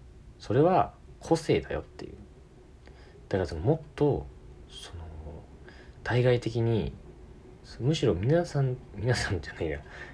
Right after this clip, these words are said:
えー、むしろ周りと、こう、異なってるから、それをもっと武器にした方がいいよ、みたいな。コンプレックスは個性だ、みたいな。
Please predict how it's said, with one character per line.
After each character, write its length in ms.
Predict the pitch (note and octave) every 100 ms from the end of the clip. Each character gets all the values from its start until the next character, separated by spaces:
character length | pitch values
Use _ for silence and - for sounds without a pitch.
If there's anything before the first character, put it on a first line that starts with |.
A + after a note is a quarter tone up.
| -
え 180 | E2+ D#2+
ー、 40 | F#2+
む 80 |
し 40 | A2+
ろ 60 |
周 260 | E2+ A#2 D#3
り 120 | E3
と、 400 | D#3+ F#3+ C3 - - - - - - -
こ 160 | - -
う、 200 | - E3
異 20 |
な 80 | F#3+
っ 40 |
て 200 | G3 -
る 120 | - D#2
か 120 | D2
ら、 340 | D#2 D2+ D2 - - - - - - - - -
そ 160 | - C3
れ 80 | E3+
を 120 | F3
も 140 | E3+
っ 60 | E3+
と 100 | -
武 180 | D#2+ C#3
器 120 | C#3+
に 120 | G2
し 100 | -
た 120 | - G2
方 100 | F#2
が 120 | D2
い 120 | D2+
い 20 |
よ、 80 | - -
み 60 | -
た 80 |
い 20 | -
な。 60 | - - - - - - - -
コ 80 | -
ン 100 | D#3
プ 100 | D#3
レ 80 | D#3+
ッ 20 |
ク 100 | D#3
ス 60 | -
は 80 | -
個 200 | - C#3
性 200 | C3+ -
だ、 160 | -
み 80 | -
た 80 | -
い 40 |
な。 60 | -